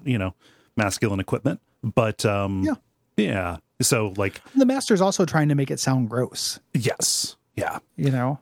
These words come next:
Speaker 1: You know,
Speaker 2: So that's, that's
Speaker 1: and
Speaker 2: the grossest thing that you'd have to do
Speaker 1: <laughs> And
Speaker 2: with
Speaker 1: also,
Speaker 2: it. Like, "Okay,
Speaker 1: wh-,
Speaker 2: honey,
Speaker 1: why
Speaker 2: sidle up."
Speaker 1: What, <laughs> and, and kinda saying something about Dean, too, which is that he would make her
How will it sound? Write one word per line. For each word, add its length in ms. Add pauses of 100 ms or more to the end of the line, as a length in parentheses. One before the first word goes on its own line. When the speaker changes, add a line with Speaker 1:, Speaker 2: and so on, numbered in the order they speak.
Speaker 1:
You 80
know, 60
Speaker 2:
So 100
that's, 140
that's 200
Speaker 1:
and 80
Speaker 2:
the 60
grossest 360
thing 180
that 80
you'd 140
have 200
to 80
do 400
Speaker 1:
<laughs> 40
And 240 (180)
Speaker 2:
with 20 (140)
Speaker 1:
also, 80
Speaker 2:
it. 40
Like, 160
"Okay, 240
Speaker 1:
wh-, 40
Speaker 2:
honey, 340 (120)
Speaker 1:
why 160
Speaker 2:
sidle 240
up." 440 (180)
Speaker 1:
What, 200 (340)
<laughs> 180
and, 540
and 180
kinda 220
saying 240
something 320
about 320
Dean, 400
too, 380 (280)
which 220
is 140
that 140
he 240
would 260
make 300
her 360